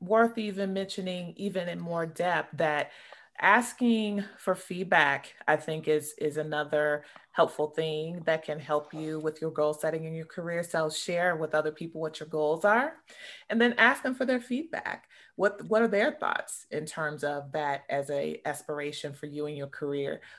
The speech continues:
What do they think, um, will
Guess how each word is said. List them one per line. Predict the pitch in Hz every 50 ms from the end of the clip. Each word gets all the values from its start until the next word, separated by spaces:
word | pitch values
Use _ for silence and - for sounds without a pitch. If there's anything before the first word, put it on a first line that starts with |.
| - -
What | - 190 190
do | 196
they | 185 180 175 185 208
think, | - - 170 - - - - - - - -
um, | - 160 156 151 156 - 78 78 160 _ _ _ _ _ _ _ _ _ _ _ _ - 160 170 139
will | 143 151 165 160 160 156 156 -